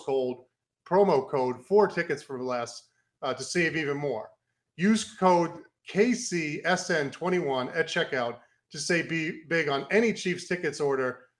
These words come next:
at tickets for less dot com. That's K C S N twenty-one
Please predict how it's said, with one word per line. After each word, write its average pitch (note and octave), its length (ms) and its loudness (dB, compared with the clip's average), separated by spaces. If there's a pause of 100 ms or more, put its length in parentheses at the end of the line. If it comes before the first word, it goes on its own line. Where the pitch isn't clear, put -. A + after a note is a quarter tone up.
(120)
at C3+ 160 -6
tickets G3+ 280 2
for E3 100 -4
less D3 240 0
dot C3 260 -4
com. C#3 320 -4
That's B2 200 -6
K G#3+ 280 2
C F3 520 -4
S E3 240 -2
N B2+ 360 -2 (300)
twenty-one C3 760 -2